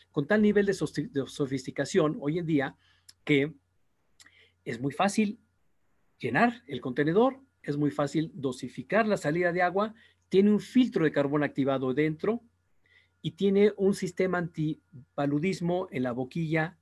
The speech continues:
del contenedor, evitando con esto una enfermedad, que se propaga una enfermedad que es el paludismo, ¿verdad? Muy propia de estas regiones. Generando no solamente el beneficio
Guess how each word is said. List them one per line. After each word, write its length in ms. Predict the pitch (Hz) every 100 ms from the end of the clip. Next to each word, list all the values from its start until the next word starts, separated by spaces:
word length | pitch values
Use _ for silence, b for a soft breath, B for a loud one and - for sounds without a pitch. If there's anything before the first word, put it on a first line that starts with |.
| _
del 320 | 127 120 120
contenedor, 560 | - 123 156 214 247 143 - _ _ _
evitando 500 | 156 147 147 160 170
con 160 | 180 190
esto 220 | 156 170
una 80 | 165
enfermedad, 640 | 156 175 170 170 135 165 -
que 120 | 139
se 80 | -
propaga 300 | 117 131 147
una 80 |
enfermedad 340 | 156 160 151 127
que 80 | 120
es 40 |
el 60 | 123
paludismo, 540 | 151 185 175 117 160
¿verdad? 260 | 165 127 156 b b b -
Muy 160 | 139
propia 540 | 135 123 117 127 123 -
de 80 | 117
estas 380 | - 104 - -
regiones. 640 | 104 - 95 - - - B B B
Generando 420 | - 165 208 247
no 80 | 233
solamente 380 | 214 214 214 214
el 80 | 165
beneficio 640 | 147 143 165 160 175 170